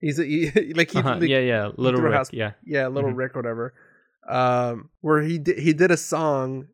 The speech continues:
Speaker 1: and
Speaker 2: I'm looking at it
Speaker 1: literally
Speaker 2: right now. I have a poster on my
Speaker 1: Oh.
Speaker 2: Yeah.
Speaker 1: Um,
Speaker 2: <laughs>
Speaker 1: yeah, it's like, it's, he's doing a song pretty much saying, like, how he's in pain and stuff like that. And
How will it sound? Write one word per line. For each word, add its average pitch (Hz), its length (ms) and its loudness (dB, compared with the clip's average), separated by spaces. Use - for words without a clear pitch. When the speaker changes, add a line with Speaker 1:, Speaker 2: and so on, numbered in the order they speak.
Speaker 1:
and 147 220 4
Speaker 2:
I'm 139 80 2
looking 120 180 0
at 120 60 6
it - 40 6
Speaker 1:
literally 110 200 4
Speaker 2:
right 107 140 0
now. 104 180 2
I - 20 -2
have 107 180 -4
a 98 40 -12
poster 107 360 -6
on 101 80 -8
my 98 220 -12
Speaker 1:
Oh. 123 200 -2
Speaker 2:
Yeah. 95 140 -8
Speaker 1:
Um, 131 540 4
Speaker 2:
<laughs> - 220 -20
Speaker 1:
yeah, 147 220 4
it's 131 80 -2
like, 151 120 -4
it's, 160 200 -2
he's 156 120 -4
doing 208 200 2
a 175 40 4
song 151 460 2
pretty 175 240 0
much 165 160 0
saying, 151 380 -6
like, 135 180 -6
how 139 200 -2
he's 143 200 -2
in 135 100 -4
pain 135 520 -6
and 127 280 -8
stuff 143 240 -4
like 131 260 -8
that. 123 320 -6
And 120 420 -18